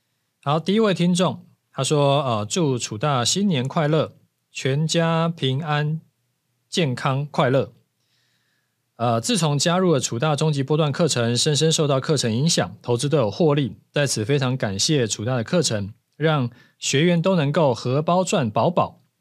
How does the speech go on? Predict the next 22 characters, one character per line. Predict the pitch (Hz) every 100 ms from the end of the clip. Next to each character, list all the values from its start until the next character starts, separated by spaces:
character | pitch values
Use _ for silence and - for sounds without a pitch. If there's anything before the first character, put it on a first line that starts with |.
| -
在 | 131
新 | 113 175
的 | 185
一 | 160
年 | 170 135
二 | - 151
零 | 131
二 | 165
四， | 143 165 135
也 | 101
祝 | 98 -
福 | 135
楚 | 123 117
大 | 139 120
全 | - 123
家 | 143 156 156 160 - _
平 | - 131
安、 | 160 165
健 | 165 165
康、 | 131 135
快 | 147 135
乐， | 123